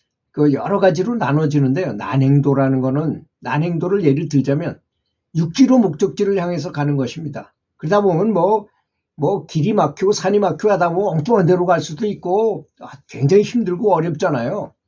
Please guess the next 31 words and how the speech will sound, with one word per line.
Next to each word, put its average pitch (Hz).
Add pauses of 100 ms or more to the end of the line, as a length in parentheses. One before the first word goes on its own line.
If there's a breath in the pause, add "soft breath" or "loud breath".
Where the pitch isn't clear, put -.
(280)
그런 202
걸 202
난행도라고 165
합니다. 113 (460)
어디로 208
갈지도 175
모르고 180
잘못된 165
길을 170
갈 160
수도 160
있고 151
그렇다는 139
걸 123
말하는 113
것이고, 117 (500)
다음에 226
이행도는 220 (520)
마치 226
잘 214
닦아놓은 196
수로가 190
있는데 165
거기 175
배를 147
띄우면 156
그냥 220
수로대로만 233
따라가기만 214
하면 240
무조건 180